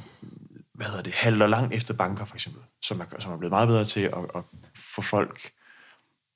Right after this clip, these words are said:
til at tænke over deres penge på en digital måde. Øhm, så jeg tror, den første opgave i det for os er egentlig uddannelsesmæssig, og handler simpelthen om at sige, "Jamen,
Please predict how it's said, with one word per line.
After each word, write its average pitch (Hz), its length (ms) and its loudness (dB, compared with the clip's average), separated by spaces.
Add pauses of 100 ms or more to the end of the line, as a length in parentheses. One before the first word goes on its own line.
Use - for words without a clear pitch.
(120)
til - 100 2
at 120 40 2
tænke 104 180 4
over 87 100 4
deres 82 140 -2
penge 95 220 0
på 98 60 -4
en 85 40 -4
digital 82 320 0
måde. 73 180 -4 (260)
Øhm, 78 500 -2 (500)
så 98 200 4 (400)
jeg - 120 2
tror, 107 140 4
den 104 100 0
første 135 280 4
opgave 120 340 4 (120)
i 117 80 0
det 107 140 2
for - 220 0
os - 420 2
er 98 180 0
egentlig 98 260 0
uddannelsesmæssig, 80 800 -4 (120)
og - 80 -2
handler 104 200 4
simpelthen 95 320 2
om - 20 -2
at 87 100 -4
sige, 90 220 0
"Jamen, 82 340 -2